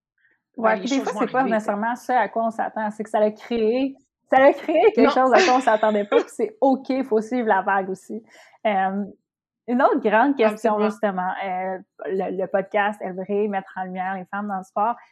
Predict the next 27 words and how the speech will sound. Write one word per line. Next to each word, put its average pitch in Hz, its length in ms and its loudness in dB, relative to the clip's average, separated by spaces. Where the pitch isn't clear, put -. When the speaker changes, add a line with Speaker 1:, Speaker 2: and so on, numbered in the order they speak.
Speaker 2:
euh, 190 300 -4
justement, 220 440 -4
l'équité 277 500 -2
des 214 160 2
genres, 220 300 -2
qu'est-ce - 260 -10
que 233 80 -6
tu - 180 -20
voudrais, 220 520 -4
euh, 185 140 -8
là, 247 340 0
on, 202 80 -6
on 196 80 -6
en 196 160 -2
est, 262 80 -2
nous, 254 220 0
la, 220 140 -2
la 175 160 -4
génération 190 720 -6
d'après 214 540 -8
qui 202 80 -12
va 180 140 -10
créer 220 480 -8
pour 202 80 -4
la 180 140 -4
génération 180 640 -12
future. - 340 -18